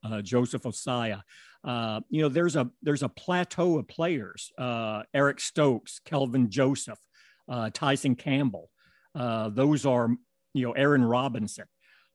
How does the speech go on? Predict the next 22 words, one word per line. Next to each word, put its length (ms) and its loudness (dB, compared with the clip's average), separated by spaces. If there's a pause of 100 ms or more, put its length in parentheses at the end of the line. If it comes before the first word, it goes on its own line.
(680)
Adebayo. 720 2 (440)
All 220 6
of 80 2
these 200 4
guys 360 2
are 100 -6
corners 720 0 (280)
who 120 0
are 80 2
projected 480 0
to 60 -6
be 140 -2
taken 380 -2
in 60 -2
the 60 -4
second 360 -6
round. 340 -4 (580)
So 720 2 (280)
you 160 -4
have 420 0
quite 460 -2
a, 180 -4